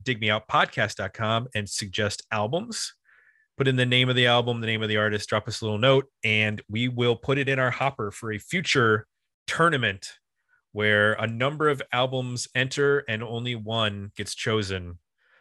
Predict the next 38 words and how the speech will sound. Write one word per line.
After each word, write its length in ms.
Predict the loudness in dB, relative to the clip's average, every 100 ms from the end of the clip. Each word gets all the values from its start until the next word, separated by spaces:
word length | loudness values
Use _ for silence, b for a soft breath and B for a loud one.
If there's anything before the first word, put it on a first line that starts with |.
| _
by 180 | -6 -2
our 80 | -2
patron 320 | -4 -6 -6
community 440 | -8 -8 -6 -8 -10
to 100 | -8
be 140 | -8
reviewed. 400 | -6 -4 -4 -4 -8 _ _ _ _ _ _ _ _ _ -20 b b b b b -12
It's 180 | -6 -2
also, 600 | 4 4 4 6 6 6
uh, 400 | 0 0 2 0
where 180 | 0 -2
you 100 | -2
can 120 | -4
go 140 | -2 -2
to 80 | 0
sign 220 | -2 -2
up 100 | -4
for 60 |
the 80 | -8
Box 320 | -2 -2 -2
newsletter, 400 | -2 2 4 4
which 220 | 2 -4 -8
you 40 |
can 140 | -10
read 240 | -4 -4 -2
by 140 | -4
being 220 | -4 -8
a 40 | -8
patron. 460 | -6 -6 -8 -10 -14 b b b -14
Uh, 100 | -10
the 80 | -4
Box 260 | -2 -2
newsletter 260 | -4 -4 -4
comes 280 | -4 -2 2
out 160 | 0 0 _ 2
every 440 | 2 4 0 -2
weekend 680 | 0 -4 2 2 2 -4 -12 -16 _ _ _ _ _
with 480 | -6 0 0 0